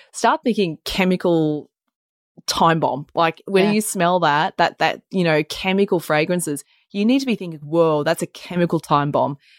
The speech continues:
Speaker 1: Don't think it's awesome, sexy, amazing. Start thinking, "Wow, that's, you know, not cool at all."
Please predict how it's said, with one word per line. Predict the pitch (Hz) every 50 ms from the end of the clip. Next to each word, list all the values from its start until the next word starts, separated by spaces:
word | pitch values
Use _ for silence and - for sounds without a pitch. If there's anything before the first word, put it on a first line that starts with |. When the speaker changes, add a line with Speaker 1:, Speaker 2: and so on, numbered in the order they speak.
| _ _ -
Speaker 1:
Don't | 214 196 196 202 196
think | - 190 165 -
it's | 156 - -
awesome, | - 156 147 147 - 156 151
sexy, | - - 135 - - - 156
amazing. | 147 143 147 143 143 147 147 180 196 233 262 - _ _ _
Start | - - - 180 170 - - -
thinking, | 170 160 151 202 269 - - -
"Wow, | - 170 160 160 156 151
that's, | 151 151 151 - - - - - - -
you | 170
know, | 156 151 151
not | 156 160 156 - -
cool | - - 165 151 147 147
at | 143
all." | 156 170 160 147 143